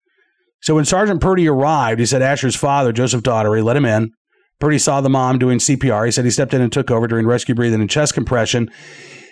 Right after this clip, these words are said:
His color was getting better, but he still wasn't breathing on his own. So he asked the parents, "Do you have anything to suction out your child's mouth?" Um, mom did. And once the sergeant was able to get the airway clear, Asher Doherty started breathing on his own.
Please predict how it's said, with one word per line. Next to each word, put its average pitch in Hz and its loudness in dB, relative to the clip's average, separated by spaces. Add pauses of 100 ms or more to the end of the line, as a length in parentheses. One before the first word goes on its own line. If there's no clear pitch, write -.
(100)
His 131 -2
color 226 2
was 170 2
getting 143 0
better, 143 0
but 131 -2
he 127 -2
still 190 0
wasn't 147 0
breathing 170 2
on 139 2
his 123 0
own. 139 0
So 127 -2
he 127 0
asked 156 -2
the 131 -10
parents, 147 -2
"Do 139 0
you 143 2
have 156 2
anything 160 0
to 131 0
suction 147 -2 (1160)
out 139 -2 (520)
your 139 -2
child's 120 -2
mouth?" 135 -4 (680)
Um, 113 -2
mom 151 0
did. 165 0 (520)
And 139 0
once 143 -2
the 135 -2
sergeant 135 0
was 123 2
able 123 0
to 127 -2
get 123 -2
the 123 0
airway 117 2
clear, 151 0 (580)
Asher 131 -4
Doherty 113 2
started 110 -2
breathing 104 0
on 98 0
his 95 -2
own. 90 -4